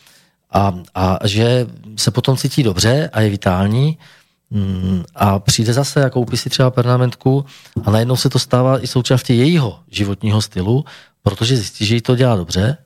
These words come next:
a že se opravdu cítí dobře a že přestávají bolet ty věci, které třeba pět, deset let bolely. A to nemluvím opravdu o těch lidi, u těch lidech, kteří to potřebují nezbytně ke svému životu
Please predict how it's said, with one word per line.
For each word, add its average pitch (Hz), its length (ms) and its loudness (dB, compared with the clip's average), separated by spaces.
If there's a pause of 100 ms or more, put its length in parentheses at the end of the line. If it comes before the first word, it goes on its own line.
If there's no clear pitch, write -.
a 98 80 -8
že 92 120 -2
se - 120 -2
opravdu 110 360 -2
cítí 117 380 -4
dobře 120 440 -2 (180)
a 104 80 -8
že - 120 -2
přestávají 120 480 0
bolet 117 320 0
ty - 160 -12
věci, 92 320 -2
které 110 260 0
třeba 117 260 0
pět, 101 300 -4
deset 92 280 0
let 107 140 0
bolely. 123 400 0 (1000)
A 104 60 4
to 131 460 -2 (120)
nemluvím 110 540 2
opravdu 120 360 0
o 110 100 -2
těch 113 260 2
lidi, 95 220 -4
u 98 160 -6
těch 117 240 0
lidech, 104 440 -2
kteří 113 320 0
to 113 540 0 (100)
potřebují 117 380 -2
nezbytně 98 520 -8 (200)
ke 98 60 -8
svému 92 300 0
životu 98 460 0